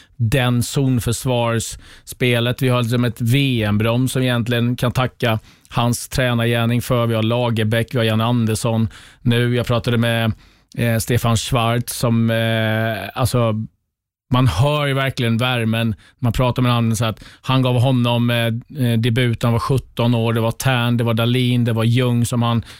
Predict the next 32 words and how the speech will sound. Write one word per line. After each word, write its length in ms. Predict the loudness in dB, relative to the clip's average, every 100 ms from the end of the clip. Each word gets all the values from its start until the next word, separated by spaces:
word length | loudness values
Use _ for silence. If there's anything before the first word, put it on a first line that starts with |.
| -18
släppte 440 | -4 -2 -2 -2 -2
fram. 520 | 0 0 2 2 0 -6 _ _ _ _ _
Jag 160 | -2 0
s-, 220 | -2 -4
satt 200 | -2 -2
och 80 | 0
kollade 320 | 0 2 2
nu 280 | 2 0 -2 -6 -20 _ -2
inför 560 | 2 2 0 0 0
matchen 400 | 0 -2 -2 -2
då, 180 | 0 0
liksom, 480 | 0 0 0 -2 -8 -20 _ _ _ _ _ _ _
spelarna 500 | -6 -2 0 0 0
i 40 | 0
Crystal 300 | 0 0 0
Palace 480 | 2 0 0 -4 -4
Twitter, 720 | -2 -2 _ -2 0 0 0
och 120 | 0
det 60 |
var 120 | 0 0
allt 160 | -2
ifrån, 340 | 0 0 0 -2 -8 _ _ _
eh, 420 | -8 -6 -6 -8 -6
Tyreek 420 | 0 2 2 0
Mitchell 480 | -2 -2 -2 -2 0
till 140 | 0
de 220 | 2 0 0
äldre. 360 | 0 0 0
Det 60 | 0
var 120 | 0
väldigt 320 | 0 0 0
mycket, 460 | -2 0 0 0